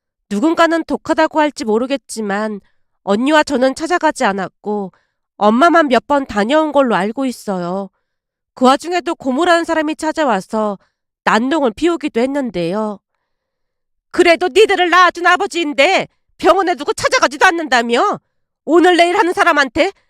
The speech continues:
니들 그러는 거 아니다." 고모야말로 이제 와서 우리한테 그런 말 하는 거 자체가 진짜 웃긴 거 아니에요? 전에 우리 엄마한테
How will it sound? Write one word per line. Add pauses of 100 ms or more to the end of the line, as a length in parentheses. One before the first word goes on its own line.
(100)
니들
그러는
거
아니다." (1080)
고모야말로
이제
와서
우리한테
그런
말
하는
거
자체가
진짜
웃긴
거
아니에요? (540)
전에
우리
엄마한테